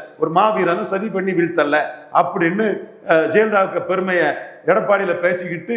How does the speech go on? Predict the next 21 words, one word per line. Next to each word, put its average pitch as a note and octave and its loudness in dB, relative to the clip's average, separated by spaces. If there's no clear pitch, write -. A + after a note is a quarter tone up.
இல்ல A3+ 2
செங்கோட்டையன் G#3+ 0
கோபிச்செட்டிப்பாளையத்துல F3 0
பேசிட்டு, E3 0
அவரும் A3 0
ஜெயலலிதா G#3+ 0
படத்தை G#3 -4
தானே G3+ -4
வச்சுட்டு F#3+ -2
போறாரு. F3+ 2
ஜெயலலிதா G3+ 2
படத்தை A3 -4
வச்சுக்கிட்டு G3+ -2
தெரியக்கூடிய F#3+ 2
செங்கோட்டையனுக்கு G3 0
நான் G#3 -4
சவாலா G3+ 2
கேட்கிறேன், E3+ -2
வீரப்பனை A#3 2
என்கவுண்டர் G#3 -4
பண்ணது F#3 0